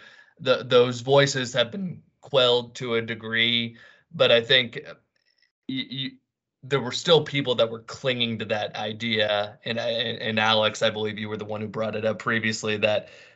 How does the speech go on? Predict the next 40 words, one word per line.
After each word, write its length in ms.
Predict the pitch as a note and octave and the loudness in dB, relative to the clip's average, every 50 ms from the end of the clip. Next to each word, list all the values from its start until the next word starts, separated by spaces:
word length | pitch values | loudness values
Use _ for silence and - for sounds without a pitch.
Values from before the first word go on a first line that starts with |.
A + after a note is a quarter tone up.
| _ _ _ _ _ _ _ _ _ | _ _ _ _ _ _ _ _ _
again, 400 | - A#2 A2 A2+ A2 G#2+ G#2+ G2+ | -6 -4 -2 0 0 0 0 -2
people 380 | F#2+ - - A#2+ A#2 A#2 A2+ A2 | -4 -4 -4 -2 -2 -2 -2 -2
just 280 | A2+ A2+ A2+ A2+ - - | -2 -2 -4 -4 -4 -6
have 300 | - - A#2+ A#2+ A#2 A2+ | -2 2 4 4 4 4
it 80 | G#2+ | 2
in 100 | G#2+ G#2+ | 0 -2
their 140 | G#2+ G#2 - | -4 -6 -6
head 220 | - - - - | -6 -6 -6 -6
that 160 | - - - - | -6 -8 -8 -6
there, 260 | A#2 G#2+ G#2 G#2 - C3 | -6 -6 -6 -6 -8 -6
there 240 | A#2+ A#2 A2 A2 G#2+ | -6 -4 -4 -4 -4
is 180 | A2 A2 - | -6 -8 -8
no 280 | A2 A2 A#2 A#2 A#2+ A#2 | -4 2 4 6 6 6
one, 380 | A2+ A2 A2 A2 A2 G#2+ G#2+ G#2 | 6 4 2 2 2 2 0 -2
there 160 | G#2 G#2 G#2+ | -4 -4 -4
is 140 | G#2+ G2+ G2+ | -6 -6 -2
no 220 | A2 A2 A2+ A2 | 2 2 2 2
man 580 | A2 G#2+ G#2+ A2 G#2+ A2 A2 G#2+ G#2+ G#2 G#2 G#2 | 2 0 0 0 2 2 2 2 0 -2 -4 -8
who 300 | G#2 A2+ A2+ A2+ G#2+ G#2+ | -8 -8 -10 -10 -6 0
knows 340 | G#2+ A2 A2 A2 G#2+ G#2+ | 2 4 4 4 2 0
how 220 | - - A2 G#2+ G#2 | 0 0 2 2 0
to, 440 | - - A2+ A2 G#2+ G#2 G#2 G2 - _ _ _ _ _ _ _ - | 0 -4 -8 -8 -8 -10 -12 -14 -18 _ _ _ _ _ _ _ -18
to 180 | - - G#2+ G2+ | -16 -14 -12 -12
run 500 | G2 G2 A2 A2+ A#2 A#2 A2+ A2 G#2+ G#2+ | -2 2 4 6 6 6 4 2 0 -2
a 220 | G2+ A2 A2 G#2+ | -4 -4 -6 -6
functional 520 | G#2+ - A#2 A#2 A#2 - - A#2 A2 G#2 | -2 -2 -2 -2 -2 -4 -4 -4 -4 -4
program 540 | G2+ - A#2 A2 G#2+ G#2 G2 G#2+ G#2 G#2 G#2 | -2 0 0 0 0 0 -2 -4 -4 -2 -2
at, 240 | G#2 G2+ G#2 G2+ - | -2 -2 -2 -2 -4
in 180 | A2+ A2+ G#2+ G#2+ | -4 -4 -4 -2
Manhattan 540 | G#2 G#2 G#2 G2+ G#2+ G#2+ G#2 G#2 G#2 G#2+ | 0 0 0 2 0 0 -2 -2 -4 -4
and 160 | G#2 G2+ G2 - | -4 -6 -6 -6
to 100 | - A2 | -10 -10
win 360 | G#2 G#2 G#2+ G#2+ A2 A2 G#2 | -6 -2 -2 -2 -2 -2 -4
games 400 | G2+ G#2 G#2+ G#2 G#2 G#2 G2 G#2+ | -6 -6 -6 -6 -6 -6 -6 -8
in 160 | A2 G#2 G#2 | -8 -8 -8
Manhattan. 720 | G#2 G#2 G#2 G#2 G#2 G#2 G#2 G#2 G#2 G2+ G#2+ G#2+ G#2 A2 - - - - - _ _ _ _ _ | -8 -8 -8 -6 -6 -4 -4 -4 -4 -6 -8 -12 -14 -14 -16 -20 -20 -20 -20 _ _ _ _ _
And 240 | - A2+ A#2 A2 A2 | 2 2 2 4 4
I, 280 | F2+ A2 G#2 D#2 G2 A2+ | 2 2 2 2 2 2
I 120 | A2+ A2+ | 0 2
think 500 | - C3+ B2+ B2+ A#2 A2+ - - - - | 2 4 4 4 2 -4 -10 -14 -16 -16